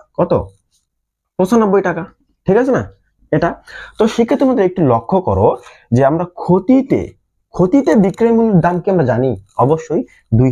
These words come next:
হাজার, দুই হাজার তিনশো পঁচাত্তর টাকা। তাহলে আমাদের লাভের জন্য বিক্রয় মূল্য, এই যে লাভের জন্য কি বাইর করতে হবে? বিক্রয় মূল্য। বিক্রয় মূল্য কত টাকা হবে? আমরা এখন এই যে একশো ছয়ের সাথে গুণ করে দেব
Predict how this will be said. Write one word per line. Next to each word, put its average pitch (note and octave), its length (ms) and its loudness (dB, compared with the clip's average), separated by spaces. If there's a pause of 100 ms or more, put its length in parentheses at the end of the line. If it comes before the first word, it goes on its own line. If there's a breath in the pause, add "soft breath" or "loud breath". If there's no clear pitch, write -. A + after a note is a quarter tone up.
হাজার, C3+ 280 0 (500)
দুই B2+ 300 2
হাজার D#3+ 240 0 (120)
তিনশো A#2 440 0 (560)
পঁচাত্তর G3+ 460 -2 (100)
টাকা। E2+ 200 -4 (500 soft breath)
তাহলে F#3+ 200 4
আমাদের G#3+ 220 0 (120)
লাভের D3 400 0
জন্য A#3+ 140 0 (140)
বিক্রয় F3+ 340 0
মূল্য, C3+ 140 0 (120)
এই C3 100 2
যে A#2+ 60 0 (100)
লাভের C#3+ 360 0
জন্য G#2 200 -4 (480)
কি - 60 2
বাইর F3+ 220 2
করতে F#3+ 160 -4
হবে? G3 160 2 (160)
বিক্রয় D#3 380 -2
মূল্য। G#2 160 -2 (260)
বিক্রয় D#3 340 0
মূল্য G#2 140 -2 (180)
কত D#3+ 180 -2 (120)
টাকা G3 240 -2
হবে? F#3 200 0 (500 loud breath)
আমরা A#2 180 2 (100)
এখন F3+ 240 0 (360)
এই G#2 120 -4
যে A#2 80 2 (320)
একশো - 420 -4 (280)
ছয়ের D#3 460 -2
সাথে G2 280 -4 (520 loud breath)
গুণ E3 200 2
করে G3+ 260 -2
দেব G2 140 -2